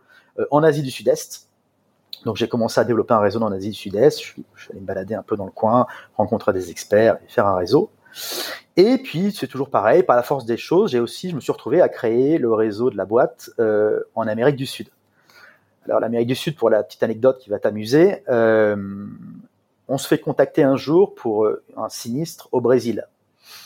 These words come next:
Putain, on, on n'a jamais rien fait là-bas. Je ne parle pas un mot ni d'espagnol ni de portugais. Je suis le seul de ma famille, d'ailleurs.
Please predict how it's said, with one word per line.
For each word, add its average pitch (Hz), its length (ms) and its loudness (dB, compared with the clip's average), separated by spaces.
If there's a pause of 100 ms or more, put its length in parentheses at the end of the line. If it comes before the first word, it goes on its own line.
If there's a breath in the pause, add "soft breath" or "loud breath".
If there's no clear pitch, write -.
(500 loud breath)
Putain, 98 220 -8
on, - 260 -18
on 98 40 -20
n'a 98 80 -20
jamais 104 200 -10
rien 101 120 -6
fait - 120 -4
là-bas. 135 360 4
Je 117 120 -8
ne 117 60 -4
parle 110 260 -2
pas - 320 0
un 135 140 4
mot 135 300 4
ni 123 120 -2
d'espagnol 110 440 -2
ni 101 80 -8
de - 40 -20
portugais. 120 600 -4 (180)
Je - 80 -20
suis - 80 -20
le - 60 -20
seul 104 140 -6
de 98 40 -4
ma 95 80 -6
famille, 110 280 -4
d'ailleurs. 127 380 0